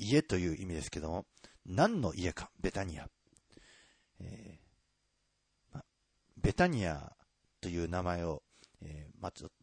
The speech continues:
聖書人名辞典、地名辞典を紐解きましたところ、ベタニアは歌の家という意味だそうです。あるいは、えー、貧しい者の家、苦悩の家、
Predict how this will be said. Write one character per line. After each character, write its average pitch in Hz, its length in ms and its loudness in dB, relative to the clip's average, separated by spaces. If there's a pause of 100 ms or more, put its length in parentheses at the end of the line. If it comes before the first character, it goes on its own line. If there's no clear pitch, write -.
(120)
聖 104 220 0
書 87 140 0
人 110 220 0
名 110 140 2
辞 95 100 -4
典、 82 240 -10
地 - 220 -2
名 117 180 2
辞 104 120 -4
典 87 160 0
を 78 180 -4 (320)
紐 98 220 -4
解 87 140 -4
き - 80 -8
ま 90 100 -2
し - 40 -10
た 78 80 -6
と - 100 -10
こ 82 100 -2
ろ、 87 180 2 (500)
ベ 92 120 2
タ 180 140 4
ニ 120 160 0
ア 76 60 -2
は 71 120 -8 (140)
歌 101 300 2
の 208 240 2
家 170 260 4 (360)
と 85 80 -2
い 80 140 -2
う 76 80 -4
意 95 80 -4
味 85 120 -4
だ 67 100 -6
そ 82 140 -4
う - 20 -2
で 73 100 -4
す。 - 160 -12 (800)
あ 107 80 2
る 101 100 6
い 82 60 4
は、 82 200 0 (320)
え 90 100 -8
ー、 87 220 0
貧 185 120 6
し - 240 4
い 190 40 2
者 170 300 6
の 98 240 0
家、 92 280 0 (1080)
苦 - 200 2
悩 160 240 8
の 156 240 6
家、 113 280 4